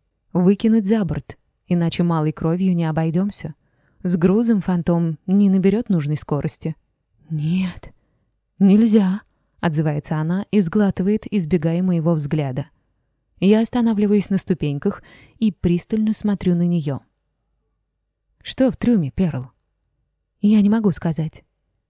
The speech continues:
"Чушь собачья", шеплю в ответ я. "Мы обе понимаем, груз придётся выкинуть за борт".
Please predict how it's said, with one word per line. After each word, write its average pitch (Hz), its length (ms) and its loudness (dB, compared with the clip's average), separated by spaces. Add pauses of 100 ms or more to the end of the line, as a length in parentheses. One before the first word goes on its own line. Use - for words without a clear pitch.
(100)
"Чушь 175 340 0
собачья", 160 680 -4
шеплю 180 340 0
в 165 40 0
ответ 165 340 -2
я. 156 240 -4 (380)
"Мы 190 280 4
обе 165 320 4
понимаем, 156 640 -2
груз 180 460 2
придётся 180 480 0
выкинуть 180 480 0
за 196 160 2
борт". 196 420 -4